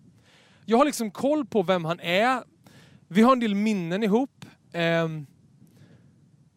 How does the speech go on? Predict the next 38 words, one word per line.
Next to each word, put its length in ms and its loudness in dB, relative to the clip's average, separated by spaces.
men 100 -4
det 60 0
blev 140 -2
tydligt 920 0
när 300 0
vi 80 0
hördes 480 0
nu 140 -4
att 120 -4
vi 140 -4
hade 180 -2
ingen 520 -6
levande 520 -4
relation 500 -2
med 100 -4
varandra, 380 -6
även 300 0
om 100 -2
jag 140 2
liksom 360 -6
kände 540 -2
honom 300 -4
eller 120 -10
känner 320 -4
honom. 280 -6
Han 200 2
fanns 220 0
dessutom 440 -4
i 60 -4
min 280 -6
direkta 640 -4
närhet. 540 0
Vi 80 0
handlade 280 0
liksom 200 -4
på 100 -4
samma 360 0
mataffär. 1080 -4